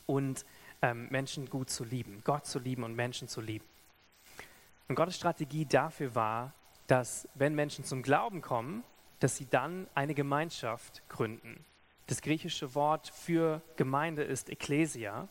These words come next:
oder Versammlung. Eine Versammlung gründen, wo sie gemeinsam sich treffen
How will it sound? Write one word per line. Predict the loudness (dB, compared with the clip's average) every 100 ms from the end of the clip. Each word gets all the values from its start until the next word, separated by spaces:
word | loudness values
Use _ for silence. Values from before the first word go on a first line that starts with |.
| -6
oder | -6
Versammlung. | -4 0 2 0 -4 -6 -8 -14 -8 -2
Eine | -2
Versammlung | 0 -2 0 0 0
gründen, | 0 0 0
wo | -2
sie | -2 -2 -6 -12 -6
gemeinsam | 2 4 4 2 0 -4
sich | -4 -4
treffen | 0 0 0 -10 -10